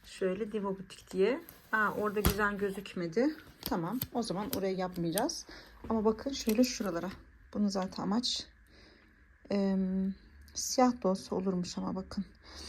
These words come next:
Şöyle sabunlarımın üstüne yapıştırmak için istedim.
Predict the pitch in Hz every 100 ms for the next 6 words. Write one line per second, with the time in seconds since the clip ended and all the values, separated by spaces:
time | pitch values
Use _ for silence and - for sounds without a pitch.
0 | - - - - - - - - - -
1 | - - - - 208 185 180 220 285 -
2 | - - - - - - - - - -
3 | - - - - - - - - - -
4 | - - - - - 196 196 190 190 226
5 | 185 - 202 208 196 - - 185 190 -
6 | - 175 - - 240 311